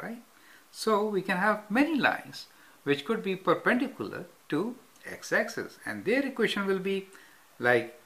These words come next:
x equals to something. So it could be x equals to one, x equals to minus one, x equals to seven, like this, right? So these are many possibilities. X equals to any value.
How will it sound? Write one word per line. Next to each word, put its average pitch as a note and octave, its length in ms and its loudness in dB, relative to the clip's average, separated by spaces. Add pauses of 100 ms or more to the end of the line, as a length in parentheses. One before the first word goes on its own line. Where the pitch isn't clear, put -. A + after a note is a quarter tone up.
(100)
x E3 280 0
equals B2+ 300 -6
to G#2+ 120 -6
something. F#3 560 -6 (120)
So - 60 -14
it - 120 -16
could G2+ 160 -6
be G#2+ 140 -8
x - 200 -6
equals - 200 -10
to - 100 -10
one, F#3 440 0 (580)
x - 200 -10
equals - 220 -8
to - 100 -10
minus F#3 600 -4
one, F3+ 280 -4 (460)
x - 240 -10
equals - 240 -16
to - 140 -10
seven, F#3 520 -2 (160)
like - 360 -10
this, - 300 -18 (180)
right? G#3 260 -6 (340)
So - 100 -8
these D#3 320 4
are C#3 340 6
many A2+ 400 2
possibilities. - 840 -12 (680)
X F#3+ 280 0 (180)
equals E3+ 480 0
to B2 260 -6 (220)
any E3+ 240 2
value. E2+ 380 -6